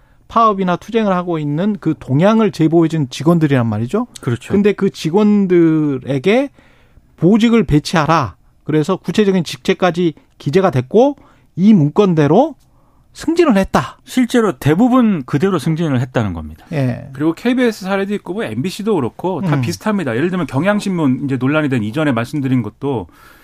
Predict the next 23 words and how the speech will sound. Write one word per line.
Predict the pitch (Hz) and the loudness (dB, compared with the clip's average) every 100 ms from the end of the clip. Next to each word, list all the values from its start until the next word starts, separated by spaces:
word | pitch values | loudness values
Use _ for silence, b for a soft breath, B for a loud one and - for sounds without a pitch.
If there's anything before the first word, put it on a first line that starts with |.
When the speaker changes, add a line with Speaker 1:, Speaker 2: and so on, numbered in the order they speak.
| b b - | b b -4
Speaker 3:
경향신문이 | 156 190 175 170 165 | -2 -2 -2 -2 0
어디서 | 117 127 170 | -2 -2 -4
광고를 | 127 139 147 | 0 0 0
받고 | 127 123 143 | 0 -2 0
있는지 | 131 117 | 0 0
국정원한테 | 120 - 151 135 131 127 | -6 -6 0 2 0 -4
파악하라고 | - 214 233 214 160 131 | -6 -6 -2 -2 0 -2
하는 | 139 147 | -2 -2
바람에 | 120 104 107 | -2 -4 -8
국정원 | - 156 143 | -6 -2 0
직원이 | 120 120 113 | 0 -2 -4
"이건 | 120 110 131 | -4 -2 0
너무하다. | 104 127 147 113 95 92 107 | 0 2 0 0 -4 -4 -6
우린 | 104 104 120 | -6 -4 -2
이거 | 104 | -2
못하겠다."라고 | 95 117 147 143 135 117 107 | -4 -4 -4 -2 -2 -4 -4
했다는 | 127 180 | -4 -2
거 | 156 | -2
아닙니까? | 101 98 101 - 87 95 | -2 -4 -6 -8 -8 -6
그 | 101 | -8
Speaker 2:
그렇죠. | 107 - B B | -10 -16 B B
Speaker 3:
문건에 | 123 135 127 | -4 0 0
보면은. | 104 113 117 92 98 98 | 0 -2 -2 -2 -6 -8